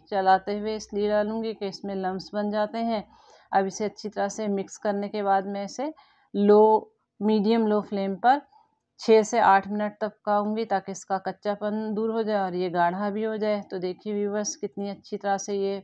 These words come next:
पक रहा है। अगर आप मेरे चैनल पर नए हैं तो इसे सब्सक्राइब कर लीजिए, साथ में बने बेल आइकन को ज़रूर प्रेस कीजिएगा ताकि मेरी नई आने वाली वीडियोज़ आप तक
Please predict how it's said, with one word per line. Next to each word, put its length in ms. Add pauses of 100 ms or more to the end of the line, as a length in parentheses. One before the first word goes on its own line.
पक 200
रहा 180
है। 240
अगर 180
आप 180
मेरे 220
चैनल 340
पर 220
नए 260
हैं 200
तो 100
इसे 180
सब्सक्राइब 600
कर 100
लीजिए, 340 (480)
साथ 280
में 120
बने 240
बेल 220
आइकन 320
को 200
ज़रूर 360
प्रेस 280
कीजिएगा 420 (500)
ताकि 260
मेरी 300
नई 340
आने 220
वाली 260
वीडियोज़ 560 (100)
आप 320
तक 180